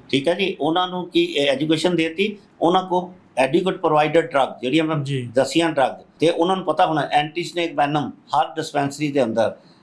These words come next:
Speaker 2: ਹੂੰ।
Speaker 1: ਉਹ, ਉਹ ਹੋਣਾ ਚਾਹੀਦਾ। ਤੇ ਲੋਕ ਉਹਨੂੰ anti snake venom ਕਿੱਦਾਂ ਲਗਾਉਣਾ, ਕਿੰਨੀ ਡੋਜ਼ ਦੇਣੀ, ਕਿੱਦਾਂ ਦੇਣੀ, ਇਹਦੇ ਬਾਰੇ ਪੂਰਾ ਪਤਾ ਹੋਣਾ ਚਾਹੀਦਾ ਹੈਗਾ।
Speaker 2: ਜੀ।
Speaker 1: ਤੇ ਕਿਸੇ ਵੀ ਤਰ੍ਹਾਂ ਦੀ ਢਿੱਲ ਨਹੀਂ ਵਰਤਣੀ ਚਾਹੀਦੀ,
Speaker 2: ਜੀ।
Speaker 1: ਕਿਉਂਕਿ ਇੱਕ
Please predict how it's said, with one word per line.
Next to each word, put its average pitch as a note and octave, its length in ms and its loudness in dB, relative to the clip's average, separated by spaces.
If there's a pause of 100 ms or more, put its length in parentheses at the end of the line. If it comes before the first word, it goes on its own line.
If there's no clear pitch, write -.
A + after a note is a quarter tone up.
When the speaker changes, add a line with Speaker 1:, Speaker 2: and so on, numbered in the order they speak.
(180)
Speaker 2:
ਹੂੰ। C3+ 160 -2
Speaker 1:
ਉਹ, C#3+ 280 4
ਉਹ C#3 380 0
ਹੋਣਾ C3 200 2
ਚਾਹੀਦਾ। D3+ 480 0 (380)
ਤੇ F3 200 4
ਲੋਕ D#3 440 0
ਉਹਨੂੰ E3 280 4
anti D#3 380 0
snake D#3+ 240 -2
venom C#3+ 320 2
ਕਿੱਦਾਂ D#3 280 0
ਲਗਾਉਣਾ, C#3 340 0
ਕਿੰਨੀ E3+ 360 2
ਡੋਜ਼ C#3+ 260 2
ਦੇਣੀ, C#3+ 160 0
ਕਿੱਦਾਂ D3 300 2
ਦੇਣੀ, D3+ 180 -4
ਇਹਦੇ C#3+ 280 0
ਬਾਰੇ D#3 280 -2 (280)
ਪੂਰਾ E3+ 240 6
ਪਤਾ D#3 260 0
ਹੋਣਾ D#3 180 0
ਚਾਹੀਦਾ D#3 360 2
ਹੈਗਾ। D3 200 0
Speaker 2:
ਜੀ। B2+ 240 -8 (380)
Speaker 1:
ਤੇ C#3+ 400 -2 (1080)
ਕਿਸੇ D3 260 0
ਵੀ F3 80 -4
ਤਰ੍ਹਾਂ D#3 280 0
ਦੀ D3+ 280 -2 (380)
ਢਿੱਲ C#3 420 -2 (180)
ਨਹੀਂ C#3+ 120 2
ਵਰਤਣੀ C#3+ 380 -2
ਚਾਹੀਦੀ, D3+ 340 0
Speaker 2:
ਜੀ। D3+ 60 -2
Speaker 1:
ਕਿਉਂਕਿ C#3+ 240 0
ਇੱਕ D#3 300 -2